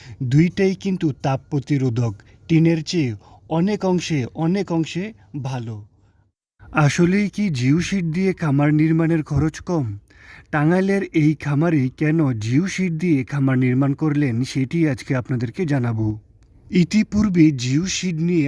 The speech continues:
আরও দুইটি প্রতিবেদন এই পেজে আপলোড করা হয়েছে। সেইখানে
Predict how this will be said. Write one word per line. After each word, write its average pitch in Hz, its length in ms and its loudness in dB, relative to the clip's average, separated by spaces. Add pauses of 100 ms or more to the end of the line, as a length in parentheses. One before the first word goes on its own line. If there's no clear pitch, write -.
আরও 147 280 0
দুইটি 131 400 -2
প্রতিবেদন 156 640 -2 (280)
এই 147 220 4
পেজে 143 420 2 (120)
আপলোড 131 420 -4
করা 123 240 -4
হয়েছে। 120 480 -2 (1000)
সেইখানে 180 600 4